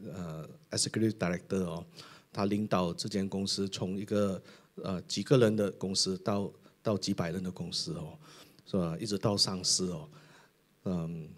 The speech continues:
不简单的一个，一个领袖，谦卑的领袖，凡他走过的路，都，都祝福了许多人哦。一个非常温柔，在事业上非常有干劲、非常有远见哦。然后在，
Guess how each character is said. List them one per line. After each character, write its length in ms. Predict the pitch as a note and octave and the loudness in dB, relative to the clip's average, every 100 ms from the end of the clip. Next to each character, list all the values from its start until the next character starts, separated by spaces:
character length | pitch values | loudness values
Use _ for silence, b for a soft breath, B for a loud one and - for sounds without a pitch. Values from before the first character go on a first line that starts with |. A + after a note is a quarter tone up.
| - | 2
不 120 | D3+ | 6
简 200 | C#3+ A2+ | 8 8
单 200 | A2 A2+ | 8 4
的 160 | A2 G#2+ | 4 2
一 40 | |
个， 360 | A2+ B2 A#2 G#2+ | 6 6 6 4
一 60 | D3 | 8
个 100 | B2+ | 8
领 200 | G#2+ F2+ | 8 4
袖， 280 | - A#2 F2+ B B B | 8 8 8 B B B
谦 180 | - D3 C3+ C3 | 8 10 12 12
卑 340 | C3+ C3 C3 A#2+ - - | 12 12 10 2 -8 2
的 100 | A#2 | 4
领 180 | G2+ F#2 | 6 4
袖， 200 | C3 A#2 | 4 4
凡 200 | A#2 C3+ | 4 6
他 160 | A#2+ | 4
走 200 | A2+ F#2 | 4 0
过 180 | F#2 B2 | 4 4
的 140 | A2+ | 4
路， 340 | G#2 A2 G2+ - B B B - | 2 2 0 -4 B B B -2
都， 480 | G#2+ G#2 G#2 G2+ - - - | 4 6 6 4 0 -12 0
都 220 | A2+ G#2+ | 2 2
祝 180 | - B2+ | 4 4
福 140 | - | 6
了 80 | G2+ | 6
许 160 | - F#2 | 4 0
多 200 | F#2+ F2+ | -2 -2
人 140 | E2+ F2+ | -4 -10
哦。 100 | E2 - b b b | -12 -16 b b b
一 80 | C3+ | 10
个 320 | C3+ B2+ A2+ - - | 12 12 12 0 8
非 100 | D3+ | 10
常 220 | D3 C#3 | 12 12
温 180 | C#3+ C#3+ | 12 12
柔， 400 | C3 A#2 B2+ - B B B B _ - - | 12 12 12 8 B B B B _ -4 12
在 320 | D#3 C#3+ C#3+ | 12 12 12
事 200 | D3+ D#3+ | 8 12
业 120 | D#3 | 12
上 260 | D#3 D3+ C#3+ | 12 12 12
非 140 | C#3+ | 6
常 140 | B2+ B2 | 6 6
有 120 | G2+ | 6
干 260 | - A#2+ | 4 2
劲、 220 | A2+ B2 G#2+ | 2 2 2
非 140 | G#2+ | 0
常 120 | G#2 | 2
有 120 | G#2 | 4
远 200 | F#2+ E2+ | 2 -2
见 240 | F2 G#2+ F#2+ - b b b b | -4 -4 -4 -6 b b b b
哦。 180 | G2 D#2+ - - b b _ _ _ - | -4 -4 -8 -20 b b _ _ _ -8
然 160 | G#2+ A2 | -2 6
后 320 | B2+ A#2+ G#2+ | 8 8 8
在， 440 | - C3 B2+ A#2+ | 6 8 8 6